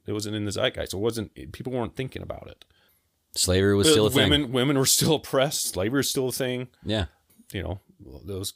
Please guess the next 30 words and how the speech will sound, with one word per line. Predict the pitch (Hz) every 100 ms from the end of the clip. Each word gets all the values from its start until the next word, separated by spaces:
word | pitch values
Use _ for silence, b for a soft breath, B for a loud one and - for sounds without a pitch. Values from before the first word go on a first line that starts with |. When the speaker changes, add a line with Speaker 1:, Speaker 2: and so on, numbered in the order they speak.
| -
Speaker 1:
okay | 101 - 98
to |
kill | - 107
homosexuals. | 101 110 107 110 110 98
Who | 104
cares? | 92 107
You |
know, | 92 92
that | 95
Speaker 2:
Yeah, | 127
Speaker 1:
wasn't, | 92
Speaker 2:
yeah, | 107
Speaker 1:
you | 110
know, | 113
Speaker 2:
yeah. |
Speaker 1:
it's | - -
just, | 127 - - B B B B B B B B B _ 135 101 90 _ 139 -
so | - 123 107 107 104 - -
I | 120
guess | 147 - - - _ _ _
morality, | 131 120 113 110 107 104 101 98 87
I | 104 107
personally, | - 113 101 - 90 87 85
me | 95 104
personally, | - 87 - 87 92
and |
this | 87 -
is |
for | -
me, | 95 85 85